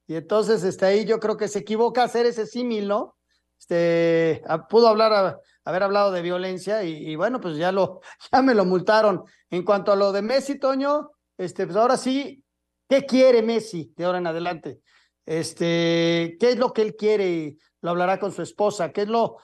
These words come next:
lo más sano para la familia? Yo creo que ahora sí el tema es ese, porque el problema ya no es económico, y él puede elegir a, a dónde ir, ¿no? Más allá de, eh, todavía está en alta competencia, acaba de ser campeón mundial,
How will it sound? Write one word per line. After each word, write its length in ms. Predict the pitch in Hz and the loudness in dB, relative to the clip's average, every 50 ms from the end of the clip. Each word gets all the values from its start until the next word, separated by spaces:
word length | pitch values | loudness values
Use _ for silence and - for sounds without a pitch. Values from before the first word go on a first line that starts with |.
| _ _ _ _ - | _ _ _ _ -8
lo 160 | 156 175 185 | -6 -6 -2
más 240 | 202 220 220 220 - | -2 -2 -2 -2 -2
sano 380 | 233 226 226 226 226 220 220 | -2 -2 0 0 -2 -2 -2
para 220 | - 190 175 170 165 | -2 -2 -2 -2 -4
la 160 | 165 165 165 | -6 -6 -8
familia? 640 | 165 - 180 175 190 208 226 240 220 208 202 185 170 | -8 -6 -6 -6 -4 -4 -4 -4 -4 -2 -2 -4 -2
Yo 160 | 165 190 196 | -4 -4 -6
creo 220 | 190 190 202 190 | -6 -6 -8 -6
que 60 | 196 208 | -4 -2
ahora 180 | 208 202 190 | -2 -2 -4
sí 340 | - - 202 214 208 196 - _ _ _ _ _ - | -4 -6 -8 -8 -8 -10 -12 _ _ _ _ _ -8
el 180 | 160 165 - | -8 -4 -2
tema 220 | - 208 214 214 208 | 0 0 2 2 2
es 100 | 214 - | 2 4
ese, 240 | 262 277 - 226 | 2 4 2 0
porque 260 | 208 - 180 170 - 180 | -2 0 -2 -4 -4 -4
el 100 | 170 - | -6 -4
problema 380 | 170 180 190 208 233 226 220 | -2 -2 -2 -2 -2 -2 -2
ya 140 | 208 214 208 | -2 -2 -2
no 80 | 202 196 | -2 -4
es 80 | - | -8
económico, 800 | 180 - - 170 190 233 254 240 240 226 233 220 214 214 214 - _ _ _ _ - | -8 -8 -6 -4 -2 0 0 0 -2 -2 0 0 -2 -2 -4 -10 _ _ _ _ -6
y 200 | 165 175 - - | -6 -4 -2 -2
él 160 | 226 233 226 | -2 -2 -2
puede 240 | 233 240 247 240 240 | 0 0 2 2 2
elegir 360 | 226 220 196 - 214 233 240 | 2 0 -2 -2 -2 -2 0
a, 260 | 226 202 190 - 180 | 0 0 0 -2 -4
a 60 | 175 175 | -4 -4
dónde 320 | 190 208 226 220 214 214 | -4 -4 -4 -4 -4 -4
ir, 180 | 262 294 277 220 | -4 -6 -8 -6
¿no? 200 | 202 214 240 226 | -6 -6 -6 -6
Más 240 | 208 208 202 202 | -8 -8 -8 -8
allá 400 | 208 208 202 202 202 202 - - _ _ _ _ _ _ | -6 -4 -2 0 0 -2 -4 -8 _ _ _ _ _ _
de, 800 | - 165 170 170 165 165 160 160 160 156 156 151 151 139 - - _ _ _ _ - | -8 -6 -4 -4 -4 -4 -4 -4 -4 -4 -6 -6 -8 -10 -12 -16 _ _ _ _ -8
eh, 300 | - 165 170 165 160 160 - | -6 -6 -4 -4 -6 -2 2
todavía 420 | - 226 262 254 240 226 233 247 247 | 4 4 6 6 6 6 6 4 4
está 200 | - - 233 220 | 2 2 0 0
en 100 | 202 202 | 0 0
alta 240 | 214 202 - 180 - | -4 -6 -6 -8 -8
competencia, 840 | - 151 139 - 156 147 - 208 220 226 220 202 208 196 202 185 - - _ _ | -8 -10 -8 -8 -8 -4 -4 -2 -2 -2 0 0 2 2 0 -2 -4 -10 _ _
acaba 320 | - 156 - - 214 208 185 | -12 -10 -6 -4 -4 -2 -2
de 80 | 170 | -4
ser 180 | - - 196 - | -4 -6 -6 -6
campeón 360 | - 165 143 135 180 180 175 | -6 -8 -6 -4 -4 -4 -2
mundial, 560 | 170 156 151 147 165 185 196 208 208 196 - | -4 -4 -4 -2 -2 0 0 0 -2 -2 -4